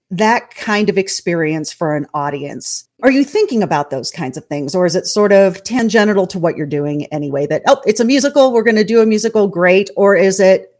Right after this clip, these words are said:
"This music will actually have an impact on the way people are feeling in the moment as part of the audience"?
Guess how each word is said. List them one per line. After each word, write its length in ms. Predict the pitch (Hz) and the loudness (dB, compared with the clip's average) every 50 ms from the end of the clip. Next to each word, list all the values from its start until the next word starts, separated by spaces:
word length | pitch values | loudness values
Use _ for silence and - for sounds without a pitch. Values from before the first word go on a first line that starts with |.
| _ _ | _ _
"This 440 | 190 175 170 165 233 269 - - 226 | -12 -10 0 2 2 2 2 0 0
music 680 | 220 226 233 240 226 208 180 156 107 - _ - - _ _ _ _ _ _ _ _ _ _ | 2 2 2 2 0 0 -2 -4 -4 -6 _ -20 -20 _ _ _ _ _ _ _ _ _ _
will 240 | 170 180 196 190 180 | 2 4 6 6 6
actually 420 | - 190 196 190 - - 190 185 | 4 2 0 0 -2 -2 -2 -2
have 180 | 190 190 185 156 | 0 -2 0 0
an 100 | 190 180 | 0 -2
impact 540 | - 175 185 190 165 165 175 160 165 - - | 0 -4 -4 -4 -4 -4 -6 -6 -6 -6 -6
on 120 | 160 165 | -6 -4
the 60 | 160 | -4
way 220 | 151 151 165 170 175 | -2 -2 -2 -4 -4
people 300 | 175 - 180 - 160 160 | -6 -10 -12 -8 -6 -4
are 140 | 151 151 151 | -4 -4 -6
feeling 520 | - - - 196 190 185 180 170 170 165 - | -10 -8 0 2 2 2 2 0 -2 -4 -4
in 180 | - 220 226 214 | -2 0 2 2
the 80 | 202 | 2
moment 440 | 190 185 180 180 175 175 160 143 - - | 0 0 0 0 -2 -2 -4 -6 -6 -6
as 160 | 151 156 - | -8 -8 -8
part 220 | - - 160 143 147 | -6 -6 -6 -6 -4
of 60 | 131 | -4
the 100 | 143 139 | -4 -4
audience"? 600 | 135 135 - - - - - - - - - | -4 -6 -6 -8 -12 -10 -6 -6 -6 -6 -8